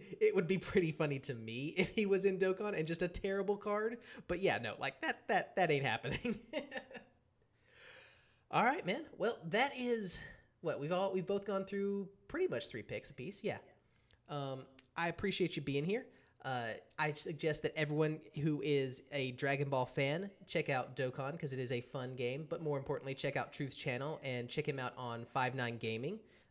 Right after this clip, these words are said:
uh, which is a, uh, sort of gamer conglomeration of a whole bunch of different creators that, that do some, like, they do streaming stuff, they do a lot of content on dra-, different Dragon Ball games and all kinds of different stuff,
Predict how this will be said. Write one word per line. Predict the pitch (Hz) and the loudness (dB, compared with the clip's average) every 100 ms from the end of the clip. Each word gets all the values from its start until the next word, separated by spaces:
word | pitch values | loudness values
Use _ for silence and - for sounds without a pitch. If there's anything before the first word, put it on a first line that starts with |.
| - | -2
uh, | 117 | 0
which | 110 117 | 0 0
is | 123 - | -2 -4
a, | 117 110 110 110 _ - _ - | -2 0 -2 -6 _ -20 _ -10
uh, | 113 107 104 | -4 -2 -4
sort | - 170 | -2 2
of | 165 117 - - - | 2 0 -8 -14 0
gamer | 135 139 131 123 - - | 2 2 2 0 -4 -16
conglomeration | - 117 113 127 131 120 123 - | -14 -8 -4 0 2 2 0 -2
of | 127 | -4
a | |
whole | 120 123 | -2 -2
bunch | 123 | -2
of | 123 | -4
different | 123 123 127 | -6 -6 -6
creators | 139 127 127 131 127 | -2 0 0 0 -2
that, | 123 107 - | -4 -4 -6
that | 117 | -6
do | 131 120 | -2 -4
some, | - 113 | -4 -4
like, | 98 - | -6 -4
they | 113 | -6
do | 104 | -4
streaming | - 147 139 131 | -2 2 2 0
stuff, | 123 135 120 117 | -2 0 0 0
they | 113 | -2
do | 110 104 104 | -2 -4 -2
a | |
lot | 101 101 | -2 -4
of | |
content | 101 104 107 104 | -6 -10 -8 -10
on | - 107 104 107 - - _ - | -8 -8 -8 -10 -16 -20 _ -6
dra-, | 127 - | -4 -2
different | 131 113 | -4 -2
Dragon | 123 120 | 0 0
Ball | 117 113 | 0 0
games | 117 117 117 117 | 2 0 0 -4
and | 113 104 104 | -6 -8 -6
all | 143 | -4
kinds | 139 135 117 | -2 -4 -4
of | |
different | 104 - | -8 -10
stuff, | - 104 | -8 -8